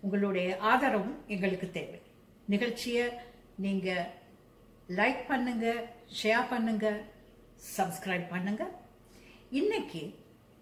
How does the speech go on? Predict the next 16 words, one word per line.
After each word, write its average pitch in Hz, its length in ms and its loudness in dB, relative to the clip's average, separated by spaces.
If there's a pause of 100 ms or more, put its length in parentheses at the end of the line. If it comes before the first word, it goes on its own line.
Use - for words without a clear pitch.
(160)
நாங்க 254 320 4
ஒரு 190 460 2 (180)
முக்கியமான 294 680 2
நபரை 185 340 0 (260)
சந்திக்க 190 400 0
போறோம். 165 420 -6 (920)
இவர் 320 240 2
வந்து 302 560 2
சிறந்த 254 840 0 (500)
பேச்சாளர். 247 600 2 (1040)
சிறுவயது 320 720 6
முதலே 202 640 2 (360)
ஊடகத்துறையிலே 202 1080 2 (1600)
பல 320 260 6
அனுபவங்களை 202 800 2
பெற்ற 175 520 -4